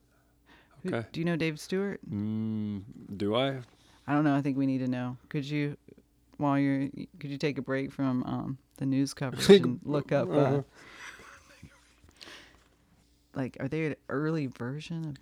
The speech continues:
Speaker 1: the
Speaker 2: English musician? Well, he's, uh,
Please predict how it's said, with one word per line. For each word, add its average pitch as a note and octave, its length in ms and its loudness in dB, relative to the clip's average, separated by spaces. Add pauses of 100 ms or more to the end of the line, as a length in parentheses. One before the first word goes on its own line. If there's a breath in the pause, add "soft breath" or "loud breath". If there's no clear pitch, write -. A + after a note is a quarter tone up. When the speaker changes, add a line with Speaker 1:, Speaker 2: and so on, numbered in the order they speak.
(160)
Speaker 1:
the - 1040 -16
Speaker 2:
English D3 400 -2
musician? G#2+ 920 -2 (680)
Well, C#3 100 -2
he's, D#3+ 160 6
uh, D#3 100 6